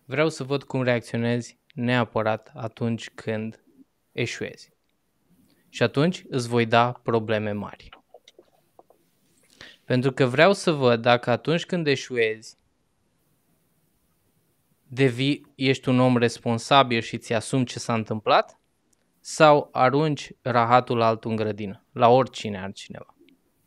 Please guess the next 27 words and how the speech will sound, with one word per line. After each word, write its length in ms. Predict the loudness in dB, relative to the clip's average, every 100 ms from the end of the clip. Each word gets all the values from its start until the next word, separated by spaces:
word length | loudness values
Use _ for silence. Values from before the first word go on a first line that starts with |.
| _ _ _ _ _ _ _ _ _ 0
Ăla 220 | 4 4
pentru 280 | 4 0 -2
mine 200 | 0 0
este 220 | -2 -6
testul 600 | -2 -4 -4 -6 -6 -6 _ _ _ _ _ _ -20 -18
cel 220 | -4 0
mai 360 | 2 2 2 -2
important 540 | -4 -2 -2 -2 -2 -2
dintre 320 | -2 -6 -10
toate. 420 | -8 -12 -12 _ _ _ _ -20 _ _ _ _ _ _ _ _ _
Îmi 260 | 0 4 4
aduc 240 | 2 2
aminte, 920 | 2 4 0 -2 -2 -2 0 -2 -6 -10
acum 720 | -2 -2 -2 -4 -4 -2 -2 0
o 140 | 0
lună 220 | 2 0
de 160 | -2 -4
zile 240 | -2 -2
am 100 | -2
trimis 360 | -2 -6 -8 -6
un 120 | -4
e-mail 380 | -2 0 0 -2
că 120 | -6
recrutăm 500 | -6 -8 -12 -6 -6
în 80 | -6
T 120 |
B 60 | -10